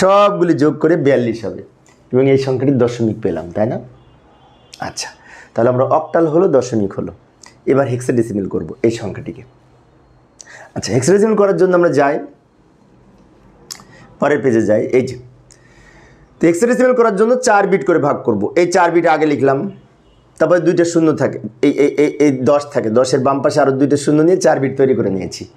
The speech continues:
এখানে মোট ছয়টা বিট আছে, দশ দশ, এই চার বিট আগে লিখেছি, তারপরে দশ বাকি থাকে, বাম দিকে আরও দুইটা শূন্য নিয়ে চার বিট তৈরি করেছি। আমরা জানি হেক্সাডেসিমাল চার বিটের কোড, তাই বাইনারি থেকে হেক্সাডেসিমাল করার জন্য চারটা চারটা বিটে ভাগ করব। এবার এগুলোর সমকক্ষ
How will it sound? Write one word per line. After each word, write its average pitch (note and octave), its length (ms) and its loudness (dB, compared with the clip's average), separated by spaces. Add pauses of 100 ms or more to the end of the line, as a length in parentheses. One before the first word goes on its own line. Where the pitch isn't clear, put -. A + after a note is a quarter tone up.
(360)
এখানে D3+ 220 0
মোট E3 160 2
ছয়টা C#3+ 320 0
বিট A2+ 200 -4
আছে, - 160 -14 (320)
দশ D#3+ 140 2 (120)
দশ, G#2+ 120 0 (160)
এই B2 120 0
চার C#3 200 4
বিট C3+ 200 -2
আগে B2 180 0
লিখেছি, - 300 -8 (800)
তারপরে C3 220 0 (120)
দশ D3+ 100 2 (100)
বাকি D3+ 240 0
থাকে, F3 140 0 (100)
বাম C#3+ 180 0
দিকে C#3+ 160 2
আরও C#3 140 0
দুইটা C#3 240 0
শূন্য D#3+ 240 2
নিয়ে F#3+ 180 2
চার C#3 180 2
বিট A#2+ 180 -2
তৈরি A2+ 200 4
করেছি। F2 280 -8 (1200)
আমরা D3 140 2 (100)
জানি D#3 280 0
হেক্সাডেসিমাল D#3+ 540 0
চার C#3 180 4
বিটের G#2+ 280 -4
কোড, E2+ 200 -4
তাই B2 200 2
বাইনারি C#3+ 300 2
থেকে E3+ 160 2
হেক্সাডেসিমাল D#3+ 440 2
করার E3+ 180 2
জন্য G3 120 0 (100)
চারটা D#3 240 2
চারটা B2+ 220 0
বিটে A2+ 220 2
ভাগ G#2 180 -2
করব। E2+ 160 -6 (920)
এবার F3+ 220 2
এগুলোর G#3+ 320 0
সমকক্ষ G3 420 0